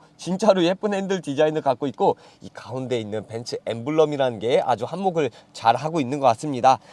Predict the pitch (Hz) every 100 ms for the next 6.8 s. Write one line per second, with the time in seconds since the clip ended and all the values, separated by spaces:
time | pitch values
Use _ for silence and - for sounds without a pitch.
0 | - - 202 - 233 226 214 123 - 220
1 | 226 196 196 190 175 190 202 170 131 127
2 | 127 185 147 - - 160 175 214 196 214
3 | 220 269 269 - - 185 - 208 190 190
4 | - 131 143 139 143 151 165 - 117 156
5 | 226 - - - 208 226 175 - 180 -
6 | 113 143 160 196 196 185 202 202